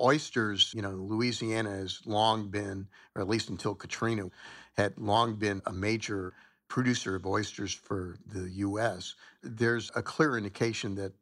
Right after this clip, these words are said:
the additional fresh water from these projects is going to disrupt oyster production. The other key thing that was raised at recent hearing was that it may not go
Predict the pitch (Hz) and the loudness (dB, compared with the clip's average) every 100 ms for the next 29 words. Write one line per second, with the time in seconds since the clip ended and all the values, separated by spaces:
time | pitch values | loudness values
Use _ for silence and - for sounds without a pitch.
0 | - 104 101 113 117 - 98 92 - _ | -4 -2 0 0 0 -2 -4 -8 -16 _
1 | 139 117 - 110 113 107 - 98 95 90 | 2 2 2 2 2 0 -4 -6 -4 -6
2 | - 107 107 104 98 - 98 92 - 98 | 2 2 2 -2 -4 -6 -6 -6 -6 -6
3 | 95 95 98 95 - 104 101 - - - | -6 -6 -2 -2 0 -2 -2 -8 -20 -18
4 | - - 113 110 - 98 95 98 98 - | -10 0 2 2 0 -4 -2 -2 -4 -4
5 | 98 92 95 _ - - - - 113 123 | -4 -6 -10 _ -16 -14 -10 -6 2 6
6 | 156 180 123 - - 156 - 147 139 113 | 6 4 -2 -4 0 0 2 2 4 2
7 | 104 110 104 104 - 110 117 113 - 107 | 0 -2 0 -2 2 2 4 4 2 0
8 | 101 - 113 117 95 90 120 123 104 95 | -6 -4 -4 -2 -4 -2 0 0 0 -6
9 | 92 - - _ - 120 117 - - 101 | -12 -20 -20 _ 4 6 6 2 4 4
10 | 101 - 117 104 113 123 113 113 - 104 | 2 -2 -2 2 2 4 2 0 2 2